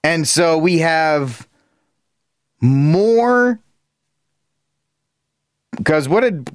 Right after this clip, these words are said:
Andrew Breitbart say? Politics is downstream of culture, right? In this case,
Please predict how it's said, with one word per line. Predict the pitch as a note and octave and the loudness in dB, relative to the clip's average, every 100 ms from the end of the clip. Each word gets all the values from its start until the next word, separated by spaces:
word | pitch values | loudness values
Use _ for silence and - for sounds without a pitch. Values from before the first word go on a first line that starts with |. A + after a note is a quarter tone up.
| - | -4
Andrew | E3+ F3+ E3 B2 | -2 0 0 0
Breitbart | C#3+ C3+ A2+ A2+ F2+ D2 | 0 -2 -2 -2 -2 -4
say? | - C#2+ G1+ - - - | -4 -4 -4 -8 -16 -4
Politics | D3 D#3+ C#3 E3 D3+ C3 | -2 0 -2 -2 -2 -2
is | A#2+ | -2
downstream | C3 B2+ B2 A#2+ - A2+ A2+ | 0 -2 -2 -2 -2 -2 0
of | G#2 - | -2 -4
culture, | G2 C2+ - - A#1 | -4 -4 -6 -8 -4
right? | A2 A#2 A#2+ - _ _ _ _ _ _ _ _ _ _ _ _ _ _ - | -2 -2 -4 -10 _ _ _ _ _ _ _ _ _ _ _ _ _ _ -4
In | B2 C#3+ | 0 2
this | B3 D4+ - | 2 -2 -2
case, | C#3+ G2+ F2 G2 - - - | -2 -2 -4 -4 -4 -6 -10